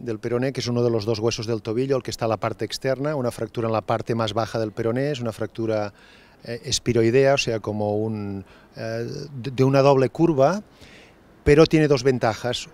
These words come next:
una que no está desplazada y la otra que los ligamentos que envuelven el peroné, que son muy importantes para la estabilidad del al-, tobillo al andar, no están lesionados. Y esto nos ha hecho pensar que era una fractura que se iba a curar sin cirugía.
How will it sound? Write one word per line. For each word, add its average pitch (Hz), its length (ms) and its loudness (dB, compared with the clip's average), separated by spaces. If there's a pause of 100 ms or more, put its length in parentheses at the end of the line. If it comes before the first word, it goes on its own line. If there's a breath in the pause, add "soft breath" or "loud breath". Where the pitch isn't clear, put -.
(100)
una 127 360 0 (160)
que 131 140 2
no 135 60 2
está 139 200 4
desplazada 143 760 4 (580 loud breath)
y 127 80 2
la 123 140 6
otra 156 260 6
que 151 160 2
los 131 140 2
ligamentos 139 520 2
que 147 100 2
envuelven 135 340 4
el 131 100 2
peroné, 135 460 2
que 131 80 -2
son 135 160 2
muy 139 180 4
importantes 135 680 2
para 127 180 4
la 123 120 4
estabilidad 123 760 4 (680 loud breath)
del 127 200 2
al-, 131 140 2
tobillo 139 380 6
al 131 80 6
andar, 147 460 6
no 147 100 2
están 143 220 4
lesionados. 113 720 0 (600 loud breath)
Y 127 100 2
esto 151 260 4
nos 143 180 4
ha 135 300 6
hecho 143 220 2
pensar 147 400 4
que 147 100 2
era 131 100 4
una 131 120 2
fractura 143 540 2
que 135 100 0
se - 140 0
iba 135 100 6
a 127 60 4
curar 135 340 4
sin 139 240 0
cirugía. 110 560 0